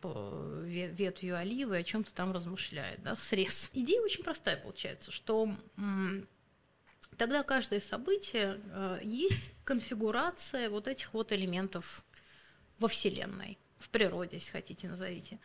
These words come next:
Но если число этих элементов ограничено, тогда любое событие — это их конфигурация. Вот молния, вот гроза, вот Аристотель пробежал, опаздывает в Ли-, в Ликей. Ам, и,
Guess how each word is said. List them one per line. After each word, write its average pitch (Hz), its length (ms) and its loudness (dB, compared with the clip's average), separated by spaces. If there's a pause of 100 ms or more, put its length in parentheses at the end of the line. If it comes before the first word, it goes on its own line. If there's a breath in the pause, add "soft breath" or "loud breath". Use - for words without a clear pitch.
(340 loud breath)
Но 233 160 4
если 302 400 4
число 330 460 4
этих - 260 0
элементов 247 640 0
ограничено, 240 800 2 (200)
тогда 254 320 2
любое 285 340 2
событие — 277 540 2
это 226 100 0
их 233 120 2
конфигурация. 196 960 -2
Вот 330 280 0
молния, 190 520 2
вот 233 180 -4
гроза, 175 420 0
вот 208 160 -4
Аристотель - 500 -4
пробежал, - 560 -12
опаздывает - 600 -8 (200)
в - 20 -8
Ли-, 202 180 -8
в 190 100 -8
Ликей. - 400 -8 (480 loud breath)
Ам, 208 380 6 (1300 loud breath)
и, 277 400 4